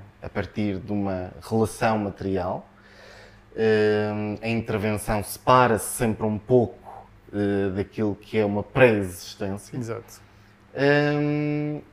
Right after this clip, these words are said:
Speaker 1: e que tem, obviamente, uma relação com os diferentes tempos do edifício e, ao mesmo tempo, também essa ideia de circuito.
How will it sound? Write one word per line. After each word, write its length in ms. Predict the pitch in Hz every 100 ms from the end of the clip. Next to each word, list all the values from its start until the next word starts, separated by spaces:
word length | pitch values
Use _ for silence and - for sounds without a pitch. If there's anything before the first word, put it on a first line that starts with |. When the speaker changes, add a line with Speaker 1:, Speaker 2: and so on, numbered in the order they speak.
| - -
Speaker 1:
e 80 | -
que 100 | -
tem, 200 | - 123
obviamente, 380 | 92 101 123 120
uma 120 | 113
relação 320 | 104 113 117
com 100 | 98
os 80 | 104
diferentes 480 | 98 101 123 110 -
tempos 340 | - 117 -
do 120 | 95 92
edifício 640 | 87 - 101 101 - 180 - - - - -
e, 80 | 139
ao 60 |
mesmo 320 | 151 151 151 151
tempo, 220 | 160 156
também 200 | 156 160
essa 200 | 156 160
ideia 400 | 151 151 151 156
de 180 | 143 117
circuito. 760 | - 147 135 139 127 - -